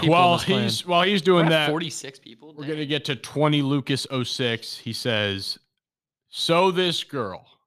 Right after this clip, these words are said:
Speaker 2: Wait, first he said on December fourteenth, "If the Colts don't make the playoffs, I'll up my Patreon to five bucks. If the Colts do make the playoffs, I expect a sincere apology from Matt live on the podcast."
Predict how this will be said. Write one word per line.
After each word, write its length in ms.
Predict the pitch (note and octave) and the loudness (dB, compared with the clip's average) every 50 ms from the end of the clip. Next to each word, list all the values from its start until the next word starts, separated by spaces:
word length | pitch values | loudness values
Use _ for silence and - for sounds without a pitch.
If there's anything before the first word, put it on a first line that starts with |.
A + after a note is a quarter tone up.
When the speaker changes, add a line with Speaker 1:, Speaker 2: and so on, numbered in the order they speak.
| _ _ _ _ _ _ _ _ _ _ _ _ _ _ _ _ _ _ - | _ _ _ _ _ _ _ _ _ _ _ _ _ _ _ _ _ _ -6
Speaker 2:
Wait, 280 | C3 B2 G#2 G2 - _ _ _ _ _ _ _ _ _ - | -4 -4 -4 -4 -8 _ _ _ _ _ _ _ _ _ -14
first 300 | A2 A#2 A2+ - - - | -12 -12 -10 -12 -12 -14
he 120 | - G#2+ | -14 -14
said 180 | G2 - G#2+ G2 | -12 -12 -10 -10
on 120 | F#2 F#2+ | -10 -10
December 320 | F#2 - - - G#2 F#2 - | -12 -12 -12 -12 -12 -14 -14
fourteenth, 460 | - F#2+ F#2 - - - F#2 F2+ F2 | -14 -16 -14 -14 -12 -12 -12 -12 -12
"If 100 | E2+ - | -16 -16
the 80 | - G#2+ | -16 -16
Colts 360 | - - B2 C3 C3 - - | -10 -6 -6 -6 -6 -6 -4
don't 200 | - B2 A#2 G#2 | -4 -4 -4 -4
make 180 | A2+ A2 A2 | -6 -10 -10
the 60 | - - | -12 -18
playoffs, 500 | - - G#2+ G2+ G2+ G2 G2+ - - _ _ - | -14 -12 -10 -8 -6 -6 -8 -8 -10 _ _ -10
I'll 160 | G2+ G2 G2+ - | -10 -10 -8 -8
up 160 | B2 B2 - | -8 -8 -6
my 120 | B2 A#2 A2 | -6 -8 -8
Patreon 580 | - - A2+ G#2+ G2+ - - G#2+ G2+ G2 F2+ | -6 -8 -10 -8 -8 -10 -10 -10 -10 -10 -10
to 40 | F#2 | -12
five 300 | - - G2+ G2 F#2 F2 | -10 -8 -8 -8 -8 -8
bucks. 320 | F#2+ F2+ E2 - - - | -12 -14 -14 -16 -16 -16
If 80 | G2+ - | -16 -16
the 80 | - G#2 | -18 -18
Colts 320 | - - A#2+ A#2+ - - | -12 -10 -10 -8 -8 -8
do 160 | - C#3+ C#3 | -6 -6 -4
make 180 | C3 A#2 G#2 - | -4 -6 -6 -8
the 60 | G#2 | -12
playoffs, 480 | - - A2 G#2 G2+ G2+ G2+ - - - _ _ - | -14 -12 -10 -10 -8 -10 -10 -10 -12 -16 _ _ -8
I 160 | G#2+ G#2 G#2 | -6 -4 -4
expect 500 | G#2+ A2 A2 - - - - A2+ - - | -4 -6 -8 -10 -10 -8 -8 -10 -8 -8
a 60 | A2 | -10
sincere 440 | - - G#2 F#2 - - A#2+ A#2+ B2 | -10 -10 -10 -10 -10 -10 -8 -8 -10
apology 440 | A#2 - - A2 G#2+ G#2+ G#2 G2+ G2 | -10 -6 -6 -4 -4 -4 -8 -10 -12
from 240 | - - - G2 F#2+ | -14 -14 -14 -12 -10
Matt 320 | G2 G2 F#2+ F#2 - - | -8 -6 -6 -6 -8 -10
live 280 | G2 F#2+ F#2 F#2 F#2+ F#2 | -8 -6 -6 -6 -6 -6
on 100 | F2+ F2 | -10 -14
the 80 | F2 - | -14 -14
podcast." 640 | G2+ - - - - - - - - _ - - | -14 -14 -14 -16 -18 -20 -20 -20 -20 _ -20 -20